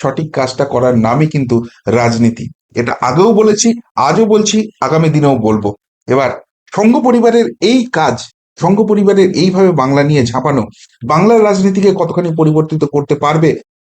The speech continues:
বাংলা এবং বাঙালি মান-, উম, যে মানসিকতা রয়েছে সেটাকে চেঞ্জ করে কতখানি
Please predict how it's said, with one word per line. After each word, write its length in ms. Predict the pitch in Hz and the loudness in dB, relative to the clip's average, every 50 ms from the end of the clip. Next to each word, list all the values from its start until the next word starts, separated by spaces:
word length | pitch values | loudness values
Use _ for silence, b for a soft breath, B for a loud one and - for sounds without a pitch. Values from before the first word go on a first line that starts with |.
| - 120 | -4 -2
বাংলা 360 | 147 151 165 190 208 226 226 | 0 2 2 2 2 4 4
এবং 320 | 214 202 196 214 208 180 | 4 4 4 2 2 2
বাঙালি 400 | 160 160 156 160 170 175 190 196 | 2 0 2 2 2 2 2 2
মান-, 520 | 180 160 151 147 143 143 - _ - - 113 | 4 2 2 0 0 -2 -6 _ -8 -2 0
উম, 240 | 123 123 117 113 110 | 2 2 2 2 2
যে 320 | 110 123 123 127 123 120 120 - _ _ _ _ _ _ _ - | 2 2 4 4 4 2 0 -4 _ _ _ _ _ _ _ -6
মানসিকতা 640 | 110 120 160 208 269 277 277 285 233 262 247 247 240 | -2 0 2 2 2 2 0 0 0 0 2 2 2
রয়েছে 340 | 214 185 160 143 - 123 117 | 2 2 0 -2 -2 -4 -4
সেটাকে 440 | 120 - 196 208 262 262 254 277 233 | -4 -2 0 0 0 0 0 -2 0
চেঞ্জ 240 | - 240 240 220 214 | 2 2 2 2 2
করে 160 | - 254 233 233 | 0 0 2 2
কতখানি 440 | 233 214 208 226 226 233 226 233 | 0 0 0 0 0 2 2 2